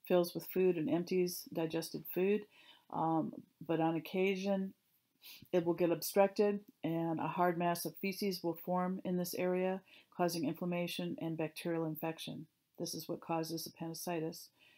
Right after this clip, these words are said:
Assessment findings are right lower quadrant pain, McBurney's point, which is, uh, an area between the, um, the umbilicus and the right iliac crest,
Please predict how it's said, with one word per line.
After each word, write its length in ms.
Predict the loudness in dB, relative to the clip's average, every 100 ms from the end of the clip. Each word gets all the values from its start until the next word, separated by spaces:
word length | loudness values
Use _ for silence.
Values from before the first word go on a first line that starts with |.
| _ _ -6
Assessment 460 | 0 0 0 -2
findings 360 | 0 2 0 -2
are 460 | 0 0 0 -2 -6
right 280 | -2 0 2
lower 200 | 2 2
quadrant 440 | 2 0 0 -4
pain, 440 | -6 -4 -4 -4 -8 _ _ _ -6
McBurney's 1160 | -4 -4 -14 _ _ -20 -4 -2 0 0 -2 -6 -10
point, 540 | -4 -2 -2 -4 -10 -14 _ -6
which 220 | -4 0
is, 520 | 2 4 2 0 -6 -14 _ _ _ _
uh, 380 | -6 -4 -4 -6
an 100 | -4
area 320 | -2 0 2 2
between 760 | 0 -4 -4 -2 0 -2 -4 -12 _ _
the, 340 | -2 0 -2 -4
um, 400 | -6 -6 -8 -10 -12 _ -20 -20 _ _ _ _ _ _ -14 -12 -18 -18 _ _ _ _ _ _ _ _ -18 -16 -4
the 280 | 0 2 2
umbilicus 920 | 2 2 4 2 2 0 0 -2 -8 -4
and 240 | -2 0
the 60 | 0
right 260 | 2 0 0
iliac 420 | 0 2 0 -2
crest, 600 | -2 0 0 -4 -14 -18